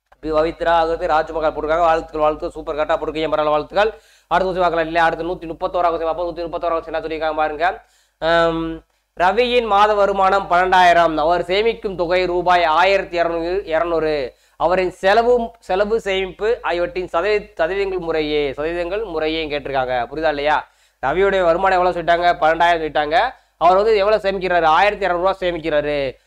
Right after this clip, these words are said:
அப்பாண்டா அவருடைய செலவு மட்டும் சேமிப்புடைய, சேமிப்பது சதவீதத்துல சொல்லுங்க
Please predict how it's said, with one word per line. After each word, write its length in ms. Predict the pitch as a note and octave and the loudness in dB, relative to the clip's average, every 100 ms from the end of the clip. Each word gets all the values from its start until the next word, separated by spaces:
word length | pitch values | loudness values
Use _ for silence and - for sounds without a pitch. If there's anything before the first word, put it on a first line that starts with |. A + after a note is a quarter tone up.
| - | -6
அப்பாண்டா 400 | D3 - A3 A3 A#3 | -4 2 4 6 6
அவருடைய 380 | G#3+ G3+ G3 | 4 2 -2
செலவு 380 | F#3 F#3+ G#3 A#3 A#3+ | -4 -2 2 4 4
மட்டும் 280 | G#3+ A3 F#3+ | 0 -4 -4
சேமிப்புடைய, 580 | G3+ A3 G3 G3 F3+ F#3+ G3 G3+ F#3+ - _ | 0 0 0 -2 0 2 4 2 0 -8 _
சேமிப்பது 380 | F#3+ G#3+ G#3 G#3 | -4 -2 -2 -2
சதவீதத்துல 440 | G3 A3 A#3 G#3 | -2 0 -2 -2
சொல்லுங்க 320 | F3+ E3+ D#3+ | -2 -2 2